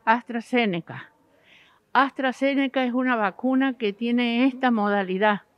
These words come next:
Cada frasco se sacan diez dosis.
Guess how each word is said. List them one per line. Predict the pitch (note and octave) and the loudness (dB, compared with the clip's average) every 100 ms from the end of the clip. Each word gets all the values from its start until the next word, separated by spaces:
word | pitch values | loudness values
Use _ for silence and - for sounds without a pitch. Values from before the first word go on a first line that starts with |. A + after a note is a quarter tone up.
| _ _ _ _ - | _ _ _ _ 0
Cada | C4 C4 A#3+ | 2 4 2
frasco | A#3 A#3+ B3 - C#4 | 2 2 2 -4 -4
se | A#3+ | -6
sacan | G#3 A3+ A3 A#3 A#3 G3 | -6 -6 -4 -4 -2 -4
diez | A#3 C4+ | -4 -2
dosis. | A#3+ B3 - F#3 | -2 -2 -4 -8